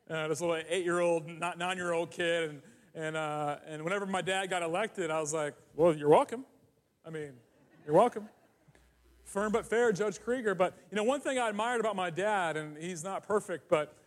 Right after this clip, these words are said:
um, he, he really strived to be a man of principle and integrity and fairness and treat each individual not as a number, but as a,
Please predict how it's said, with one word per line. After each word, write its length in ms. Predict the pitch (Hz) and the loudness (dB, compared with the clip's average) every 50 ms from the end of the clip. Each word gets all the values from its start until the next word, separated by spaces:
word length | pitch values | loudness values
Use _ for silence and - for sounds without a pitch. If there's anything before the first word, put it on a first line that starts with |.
| _ _ - | _ _ -6
um, 460 | 175 165 165 160 156 151 147 151 143 - | -4 -2 0 0 -2 -2 -4 -8 -10 -8
he, 280 | 160 208 254 262 247 202 - | -4 -2 -2 -2 -4 -4 -6
he 160 | 180 226 247 | -6 -6 -4
really 340 | 214 202 254 285 285 262 - | 0 0 0 2 2 2 0
strived 540 | - - - 220 214 214 220 220 208 175 - - | -2 -2 -2 0 0 2 2 2 0 0 -2 -6
to 320 | 208 208 196 190 180 160 - - - _ _ - - | -6 -6 -6 -6 -8 -8 -10 -14 -20 _ _ -8 -4
be 120 | 165 208 214 | -2 -2 -2
a 60 | 196 | 0
man 220 | 190 196 196 190 | -2 -2 0 0
of 100 | 185 170 | -2 -4
principle 520 | - - 196 196 - - 165 175 170 165 160 | -4 -4 -4 -4 -4 -6 0 4 6 6 6
and 100 | 151 156 | 4 0
integrity 640 | 151 139 - - 175 185 160 156 147 143 135 131 131 | -6 -8 -8 -6 -6 -6 -6 -6 -8 -8 -8 -8 -10
and 160 | 127 123 117 | -12 -16 -14
fairness 600 | - - 165 170 175 165 151 135 123 - - - | -8 -6 -4 -4 -4 -6 -8 -10 -14 -14 -14 -16
and 160 | 143 131 123 - _ _ _ _ _ - | -16 -16 -20 -20 _ _ _ _ _ -10
treat 200 | - 214 214 185 185 | -8 -6 -6 -6 -4
each 220 | 214 226 - - | -4 -4 -4 -4
individual 520 | 190 185 180 170 180 202 180 156 190 180 | -4 -2 0 4 6 4 4 4 0 -2
not 200 | 170 180 190 196 | -2 -2 -4 -4
as 120 | 185 156 143 | -4 -4 -6
a 60 | 160 | -6
number, 440 | 160 160 175 190 202 196 170 165 151 | -6 -6 -6 -4 -2 2 2 2 4
but 240 | 143 156 160 151 151 | 4 2 2 2 0
as 220 | 160 165 156 151 | -6 -6 -6 -6
a, 140 | 160 151 | -8 -10